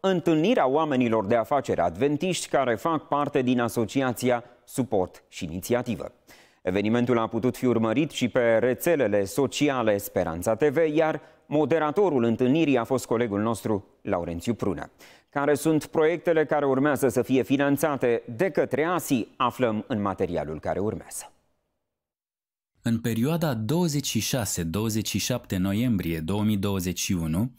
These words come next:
Speaker 2: în localitatea Sânt Georgiu de Mureș, s-a desfășurat convenția anuală a Asociației pentru Suport și Inițiativă România. Întâlnirea oamenilor de afaceri adventiști a avut ca moto un text din a doua epistolă a lui Pavel către Timotei:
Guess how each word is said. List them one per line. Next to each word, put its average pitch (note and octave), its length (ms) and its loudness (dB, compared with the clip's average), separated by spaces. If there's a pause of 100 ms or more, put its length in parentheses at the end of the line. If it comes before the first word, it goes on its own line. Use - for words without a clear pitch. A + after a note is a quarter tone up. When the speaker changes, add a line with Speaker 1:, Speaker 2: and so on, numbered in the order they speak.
(160)
Speaker 2:
în B2 160 0
localitatea B2 720 -4
Sânt A#2 320 0
Georgiu F#2+ 480 -2
de D#2+ 120 -2
Mureș, F#2 540 -2 (320)
s-a - 200 -4
desfășurat C#3+ 680 -4
convenția C3+ 720 0
anuală G#2+ 500 0
a A#2+ 160 -4
Asociației A2+ 840 -2
pentru F#2+ 340 -2
Suport A#2 500 -4
și - 220 -4
Inițiativă G2+ 800 -2
România. F#2+ 720 -2 (800)
Întâlnirea A#2 600 0
oamenilor A#2 600 0
de F#2+ 120 -4
afaceri A2+ 500 -4
adventiști F2 680 -4 (180)
a A#2+ 240 -2
avut C3+ 260 -4
ca C3 180 -2
moto C#3+ 320 0
un A2+ 380 0
text - 340 -4
din A2 200 0
a G#2+ 120 0
doua C3+ 320 0
epistolă G2+ 540 -2
a F2+ 120 -2
lui F2 140 -2
Pavel A#2 360 -4
către G#2+ 280 -6
Timotei: G#2 600 -2